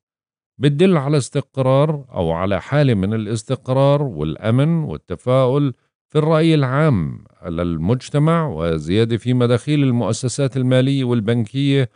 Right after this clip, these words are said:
ونجاح في العلاقات التجارية والدبلوماسية المبرمة في هذا اليوم. بعد هاي الزاوية مباشرة بيبدأ عنا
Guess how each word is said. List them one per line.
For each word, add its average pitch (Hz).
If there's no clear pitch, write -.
ونجاح 135
في -
العلاقات 85
التجارية 123
والدبلوماسية 127
المبرمة 117
في 92
هذا 78
اليوم. 92
بعد 113
هاي 123
الزاوية 117
مباشرة 113
بيبدأ 101
عنا 95